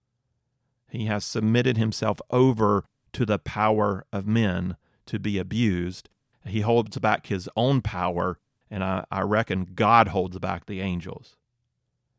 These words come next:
They will wait and join him when he comes again. He has not come again yet. So the amount of times that we actually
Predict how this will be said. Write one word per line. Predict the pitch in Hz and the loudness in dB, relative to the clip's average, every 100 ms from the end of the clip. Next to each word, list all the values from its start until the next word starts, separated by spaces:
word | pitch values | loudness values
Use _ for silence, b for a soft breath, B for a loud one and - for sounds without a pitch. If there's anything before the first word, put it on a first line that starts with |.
| _ _ _ _ | _ _ _ _
They | 110 123 | 2 4
will | 117 | 4
wait | 104 104 101 | 4 2 2
and | 95 98 | -2 -2
join | 101 98 | 0 0
him | 95 90 | -2 -2
when | 92 92 | -2 -2
he | 90 | -4
comes | - 90 90 | -6 -6 -6
again. | 87 87 123 101 80 80 90 - _ _ | -8 -2 2 2 -2 -8 -12 -14 _ _
He | - 95 | -8 -6
has | 95 90 | -4 -2
not | 98 71 | -4 -4
come | - 98 | -6 -4
again | 87 87 95 92 87 82 - - | -4 -2 -2 -2 -4 -8 -14 -16
yet. | 95 90 85 - - _ _ _ _ _ _ _ _ _ _ _ _ _ - | -8 -8 -8 -16 -20 _ _ _ _ _ _ _ _ _ _ _ _ _ -2
So | 143 | 2
the | 135 | 2
amount | 127 151 180 | 6 6 4
of | |
times | - 131 | 2 0
that | 117 | 0
we | 120 | 2
actually | 123 - 123 | 2 0 -2